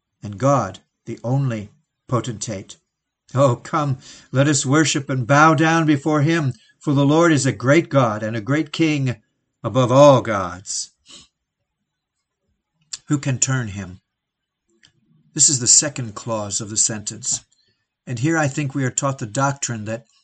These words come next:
the purpose of God is unchanged. The first sentence shows that he has a purpose. The second shows that it is incapable of change.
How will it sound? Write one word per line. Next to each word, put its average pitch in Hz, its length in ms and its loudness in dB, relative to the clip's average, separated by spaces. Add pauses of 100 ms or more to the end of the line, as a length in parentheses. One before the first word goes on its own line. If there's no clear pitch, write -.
(160)
the 131 100 -10
purpose 214 520 -6
of 104 160 -6
God 95 420 -6 (720)
is - 260 2
unchanged. 113 920 -6 (880)
The - 80 -2
first - 480 -2
sentence 135 440 -2
shows 139 500 0
that 120 120 -6
he 131 120 -2
has 127 180 -4
a 135 60 -4
purpose. - 640 -6 (880)
The 107 60 -6
second 135 360 2
shows 120 400 -2
that 120 160 -4
it 117 100 -4
is 120 260 -2 (240)
incapable 135 800 0
of 104 160 -10
change. 98 680 -4